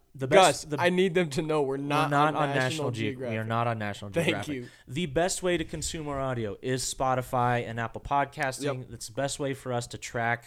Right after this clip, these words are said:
Speaker 1: who's listening, what they're listening to, when they're listening, all that. We get a, we get a lot of good input and feedback from those apps. Um, be sure to leave a five-star review.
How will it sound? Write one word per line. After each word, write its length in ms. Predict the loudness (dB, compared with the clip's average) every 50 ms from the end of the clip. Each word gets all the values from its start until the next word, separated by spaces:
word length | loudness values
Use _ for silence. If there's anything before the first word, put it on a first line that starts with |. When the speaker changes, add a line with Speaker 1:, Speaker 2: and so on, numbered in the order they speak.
| -12
Speaker 1:
who's 240 | -12 -12 -12 -10 -6
listening, 640 | -6 -6 -6 -6 -8 -8 -8 -8 -8 -8 -10 -12 -14 -18 -20 _ _ _ _ _
what 320 | -4 0 0 0 0 0
they're 160 | -4 -4 -2
listening 460 | -2 -2 -4 -4 -6 -8 -8 -8 -10 -10
to, 280 | -8 -8 -8 -6 -6
when 220 | -6 -8 -8 -8 -8
they're 140 | -8 -8
listening, 340 | -10 -10 -10 -12 -12 -12 -10
all 80 | -10 -10 -10
that. 120 | -10 -10
We 120 | -12 -10 -6
get 140 | -4 -4 -4
a, 40 |
we 300 | -4 -6 -8 -12 -12 -10
get 80 | -8 -6
a 40 | -6
lot 200 | -4 -4 -6 -6
of 120 | -8 -10 -10
good 320 | -10 -10 -8 -10 -12 -14 -16 -18 -18 -20 -20 _ -20 -20 -18 -10
input 380 | -8 -8 -6 -6 -6 -8 -8 -8
and 100 | -12 -14
feedback 480 | -12 -10 -10 -10 -8 -8 -8 -8 -8 -12
from 140 | -16 -16
those 200 | -12 -12 -12 -12 -10 -8
apps. 420 | -6 -6 -6 -8 -10 -12 -14 -14 -16 _ -10
Um, 480 | -8 -6 -6 -6 -6 -8 -10 -14 -16 -18 _ _ _ _ _ _ _ _ _ _ _ _ _ _ _ _ _ -20 -20 _ _ _ _ _ _ _ _ _ _ _ _ _ _ _ _ _ _ _ _ _ _ _ _ _ _ _ _ _ _ _ _ _ _ _ -20 -20 -20 -20 _ _ _
be 120 | -4 -4
sure 160 | -2 -2 -2
to 60 | 0
leave 180 | 0 -2 -2 -4
a 60 | -4
five-star 520 | -4 -4 -4 -4 -4 -6 -6 -6 -6 -6 -6
review. 440 | -8 -8 -6 -4 -4 -4 -4 -6